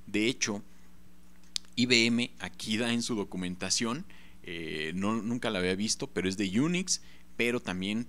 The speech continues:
para parámetros de Linux o de G N U Linux, eh, bueno, en este caso de Linux, porque es el kernel,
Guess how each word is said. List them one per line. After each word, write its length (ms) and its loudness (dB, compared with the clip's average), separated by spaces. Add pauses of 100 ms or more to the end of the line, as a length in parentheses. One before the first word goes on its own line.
para 380 2
parámetros 500 -4
de 100 0
Linux 420 0 (360)
o 220 -4
de 80 -6
G 120 -6
N 120 2
U 60 4
Linux, 420 0 (100)
eh, 220 0
bueno, 160 -2
en 80 -2
este 140 -4
caso 260 0
de 80 2
Linux, 320 0
porque 300 -4
es 120 0
el 180 0
kernel, 420 0